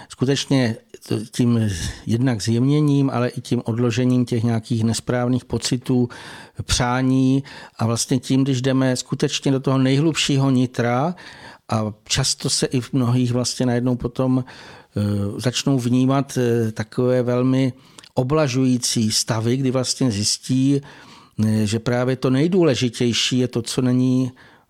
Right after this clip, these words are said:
běžným zrakem vidět, skutečně to vnitřní. A to se mimo jiné teda spojuje i s tím, eh, tématem svatého grálu vlastně,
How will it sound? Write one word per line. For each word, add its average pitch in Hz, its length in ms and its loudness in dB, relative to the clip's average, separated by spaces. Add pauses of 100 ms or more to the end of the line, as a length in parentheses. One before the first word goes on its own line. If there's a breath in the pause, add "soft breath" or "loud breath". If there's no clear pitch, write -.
(160)
běžným 104 520 0
zrakem 110 360 -2
vidět, 104 580 -2 (460 loud breath)
skutečně 117 440 -2
to 117 280 0
vnitřní. 120 960 0 (400 loud breath)
A 113 120 0
to 120 180 -4
se 135 260 -2
mimo 131 260 2
jiné 127 280 2
teda 123 240 -2
spojuje 123 680 0 (580 loud breath)
i 117 60 -2
s - 120 -2
tím, 123 340 0 (320 loud breath)
eh, 104 140 0
tématem 127 920 0
svatého 123 580 -2
grálu 110 560 0
vlastně, 135 560 0